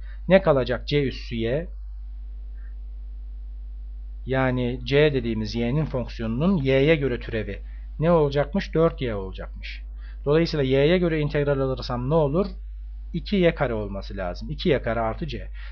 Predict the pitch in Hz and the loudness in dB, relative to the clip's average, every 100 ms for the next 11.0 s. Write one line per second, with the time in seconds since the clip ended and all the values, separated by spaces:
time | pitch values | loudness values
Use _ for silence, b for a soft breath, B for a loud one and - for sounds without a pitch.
0 | B 170 190 - 139 156 190 170 139 123 | B 6 6 4 2 6 6 6 2 0
1 | 120 - 131 117 113 123 123 170 185 - | 0 0 2 2 -2 -2 2 2 0 -4
2 | 151 147 196 160 139 127 113 147 196 185 | -8 -4 0 2 0 0 2 4 4 2
3 | b b b b - 139 143 127 165 170 | b b b b 2 6 6 6 2 2
4 | 135 113 127 101 87 - - b b b | 2 2 2 2 -4 -8 -10 b b b
5 | b b - - - - - - - - | b b -10 -10 -10 -10 -10 -10 -10 -10
6 | - - - - - - - - B B | -10 -10 -10 -10 -10 -10 -10 -12 B B
7 | B - 196 240 208 175 147 160 160 202 | B 0 6 8 8 6 6 2 4 4
8 | 226 165 170 175 151 139 143 190 185 143 | 4 4 2 4 4 2 4 8 8 6
9 | 151 185 175 185 - 180 - - 180 - | 2 2 4 4 2 -6 -2 4 4 4
10 | 147 - 143 147 151 123 110 95 80 | 0 -2 -2 0 0 0 -2 -4 -8